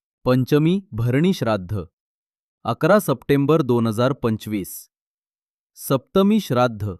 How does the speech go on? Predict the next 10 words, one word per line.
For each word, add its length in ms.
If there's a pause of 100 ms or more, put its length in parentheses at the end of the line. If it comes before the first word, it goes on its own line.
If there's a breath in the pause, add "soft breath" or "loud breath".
(600)
तेरा 260
सप्टेंबर. 640 (960)
अष्टमी 500
श्राद्ध 600 (500)
चौदा 380
सप्टेंबर. 640 (1160)
नवमी 540 (100)
अविधवा 500
नवमी 320
श्राद्ध 560